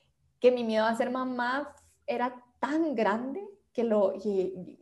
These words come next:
yo siento, eso es muy personal, que lo lle-, llegué a llamar con la endometriosis, ¿sabes? Entonces sí vino como a,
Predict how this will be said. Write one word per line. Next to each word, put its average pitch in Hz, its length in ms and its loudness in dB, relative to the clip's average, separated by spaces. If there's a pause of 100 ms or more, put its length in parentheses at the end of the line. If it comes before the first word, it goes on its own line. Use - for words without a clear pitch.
(180)
yo 247 180 4
siento, 214 400 -2
eso 254 200 2
es 233 80 -8
muy 233 160 -6
personal, 196 480 -2 (260)
que - 100 -4
lo 202 160 2
lle-, 190 300 -4
llegué 190 280 4
a 208 60 6
llamar 214 360 0
con 214 120 -4
la 208 40 -6
endometriosis, 180 600 -6
¿sabes? 214 280 0 (600)
Entonces 226 520 -4
sí 262 160 0
vino 262 340 -2
como 240 420 -2
a, 185 240 0